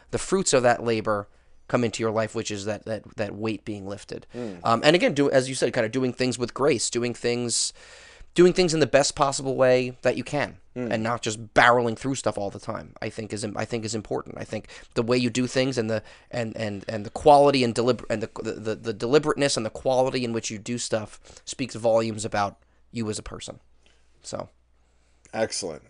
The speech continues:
Speaker 2: Uh, also, this, this stuff, like, as we're kind of finishing up this list, it's coming to mind that, that this sort of archetype, if we're, one were to follow these, these principles well, well enough,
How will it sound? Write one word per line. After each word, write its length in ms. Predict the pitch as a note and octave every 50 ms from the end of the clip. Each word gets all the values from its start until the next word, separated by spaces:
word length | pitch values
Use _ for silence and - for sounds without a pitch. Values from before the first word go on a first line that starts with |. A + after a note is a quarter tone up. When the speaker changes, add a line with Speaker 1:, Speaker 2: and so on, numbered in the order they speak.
| _ -
Speaker 2:
Uh, 280 | - G#2+ G#2+ G#2 G#2 G#2+
also, 360 | G2+ - B2 C#3+ D3 - D#3
this, 200 | C#3 C#3+ D#3+ E3+
this 180 | D#3 D#3 E3+ -
stuff, 320 | - - F3+ D#3 - -
like, 180 | D3 B2 A#2 A2+
as 260 | A2+ B2+ C3+ C#3 C3+
we're 180 | E3+ D3 C3 A2+
kind 260 | - - C3+ B2+ B2
of 80 | G#2+
finishing 420 | - - C3 B2+ A#2+ - - B2 G#2+
up 100 | G#2 F#2
this 220 | G2 F#2+ F2 - -
list, 320 | A2 G#2+ G2+ - - -
it's 160 | A2+ A2 -
coming 240 | - - C#3+ D#3 F3
to 40 | F3 D3
mind 340 | B2 A2 G#2+ A2 A2 A2
that, 200 | F#2+ F#2 F2+ - - - - - - _ _ -
that 360 | A2 F#2+ F2+ E2+ - C2 -
this 240 | F2 G#2 B2 B2 -
sort 240 | - - D3 C3 A#2+
of 120 | A2+ G#2
archetype, 560 | A2 G#2 G2+ - A#2 G2+ - G#2+ G2 F#2 - _ _ _ -
if 300 | - B2 A2 - - -
we're, 160 | A2+ B2+ B2+
one 380 | C3 - - B2+ C3+ D3 D#3+ D#3
were 100 | D3 C#3
to 80 | A#2+
follow 560 | A2 - - C#3 C#3 C#3+ C#3 B2+ A#2+ A2+ A2 A2
these, 340 | A2 A2+ A2 G#2+ G2 -
these 160 | - A2 G2+ -
principles 500 | - B2 A#2 G#2+ A2+ G#2 G#2 G2 F#2+ G#2
well, 400 | A2 B2+ B2 B2 A#2 A2 G#2 - _ _ _ _ -
well 260 | - A#2 C#3+ D3 C3+
enough, 400 | A#2+ C3+ C#3 A#2 G#2+ - - -